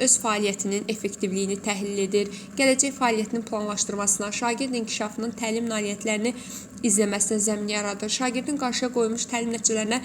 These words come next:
nə qədər çatdığını müəyyənləşdirməsinə və öz fəaliyyətini planlaşdırmasına kömək edir. Əlavə olaraq təhsil proqramının inkişaf perspektivini müəyyənləşdirməyə imkan verir, müəllim fəaliyyətini ölçərək, ə,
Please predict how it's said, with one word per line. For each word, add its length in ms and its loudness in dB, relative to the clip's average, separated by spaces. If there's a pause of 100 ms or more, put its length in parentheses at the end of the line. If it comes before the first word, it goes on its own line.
(360)
nə 140 6
qədər 260 2
çatdığını 540 0
müəyyənləşdirməsinə 960 2
və 160 0
öz 160 6
fəaliyyətini 480 0 (400)
planlaşdırmasına 920 2 (380)
kömək 320 4
edir. 240 -6
Əlavə 340 2
olaraq 380 2
təhsil 340 2
proqramının 540 -2
inkişaf 360 -4
perspektivini 640 -2
müəyyənləşdirməyə 880 0
imkan 320 -2
verir, 280 0 (340)
müəllim 340 2
fəaliyyətini 520 0
ölçərək, 560 2 (160)
ə, 160 0